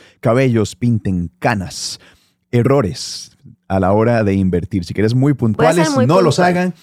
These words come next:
Speaker 1: Yo le, yo resumiría todo esto en busque un asesor de Popular Valores y ya.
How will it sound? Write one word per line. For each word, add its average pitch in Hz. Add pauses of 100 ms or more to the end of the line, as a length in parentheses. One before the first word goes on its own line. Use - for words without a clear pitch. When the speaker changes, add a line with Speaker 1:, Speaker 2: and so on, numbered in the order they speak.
(160)
Speaker 1:
Yo 117
le, 135
yo 139 (160)
resumiría 113
todo 127
esto 120
en 113
busque 127
un 139
asesor 123
de 101
Popular 98
Valores 107
y 101
ya. 117